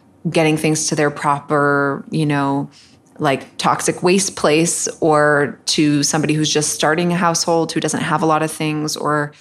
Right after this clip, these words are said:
to a mother who's single parenting, who doesn't have a lot of financial resources. Can I give those things to her?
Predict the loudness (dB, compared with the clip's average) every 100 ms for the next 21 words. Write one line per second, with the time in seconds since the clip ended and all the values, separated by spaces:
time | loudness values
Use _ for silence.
0 | -20 -20 -6 0 2 4 4 2 2 2
1 | 0 -2 -2 -2 -4 -4 -2 -2 -2 -2
2 | 0 -2 -2 -2 -2 -4 -6 -4 -4 -4
3 | -4 -4 -2 -2 -2 -4 -4 0 0 0
4 | 0 0 0 0 0 0 -2 -2 -4 -4
5 | -2 -2 -2 -2 -4 -6 -6 -6 -6 -4
6 | -4 -4